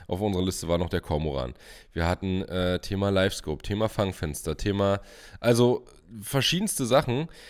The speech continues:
Ich glaube, wir müssen nochmal wiederkommen. Ich habe schon, bevor wir den Podcast gemacht haben, erwähnt, dass man mit Ali wirklich lange quatschen kann und dass, äh, da wahrscheinlich eine Folge gar nicht reicht. Deswegen denke ich mal, werden wir uns in der neuen Staffel,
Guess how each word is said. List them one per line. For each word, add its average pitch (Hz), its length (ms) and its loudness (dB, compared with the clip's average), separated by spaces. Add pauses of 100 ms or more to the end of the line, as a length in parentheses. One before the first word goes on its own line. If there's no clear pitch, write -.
(200)
Ich - 220 0
glaube, 131 240 8
wir 131 80 6
müssen 131 180 2
nochmal 120 200 6
wiederkommen. 120 340 4
Ich 95 180 0
habe 131 260 4
schon, 131 300 4
bevor 123 380 2
wir 147 60 2
den 131 120 2
Podcast - 460 0
gemacht 98 320 0
haben, 78 160 0
erwähnt, 90 560 0
dass 107 220 2
man 117 180 0
mit - 80 -2
Ali 95 320 0
wirklich 95 240 -6
lange 90 560 2
quatschen 113 400 0
kann 92 240 -4 (360)
und 95 200 -4
dass, 98 260 0
äh, 92 300 -2
da 87 140 2
wahrscheinlich 78 300 0
eine 76 120 -4
Folge 73 240 -8
gar 71 100 -4
nicht 69 160 -10
reicht. 65 220 -8
Deswegen 80 400 -4 (520)
denke 131 160 4
ich 120 120 0
mal, 110 200 6
werden 101 220 2
wir 113 60 0
uns 101 180 -4
in 90 80 -4
der 95 100 2
neuen 98 300 2
Staffel, 131 720 0